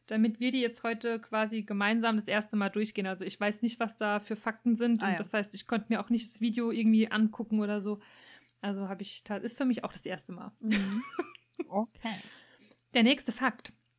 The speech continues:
Speaker 1: Für ihre Tour zum Album liehen sich Green Day einen Bücherbus von Schlagzeuger Trey Cools Vater. Also der Trey ist ja der, äh,
Speaker 2: Was
Speaker 1: oder
Speaker 2: ist denn
Speaker 1: Trey?
Speaker 2: ein Bücherbus?
Speaker 1: Trey.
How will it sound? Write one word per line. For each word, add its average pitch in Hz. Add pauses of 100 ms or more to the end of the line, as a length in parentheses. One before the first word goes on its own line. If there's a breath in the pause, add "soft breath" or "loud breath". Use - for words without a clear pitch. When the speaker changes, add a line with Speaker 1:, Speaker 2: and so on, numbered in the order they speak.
(140)
Speaker 1:
Für -
ihre 269
Tour 339
zum 262
Album 254
liehen 240
sich 214
Green 254
Day 294
einen 202
Bücherbus 254
von 214
Schlagzeuger 233 (420)
Trey 294
Cools 247
Vater. - (1500)
Also 214
der 202
Trey 240
ist -
ja 214
der, 202
äh, - (120)
Speaker 2:
Was -
Speaker 1:
oder 175
Speaker 2:
ist -
denn 175
Speaker 1:
Trey? 202
Speaker 2:
ein 175
Bücherbus? 190
Speaker 1:
Trey. 202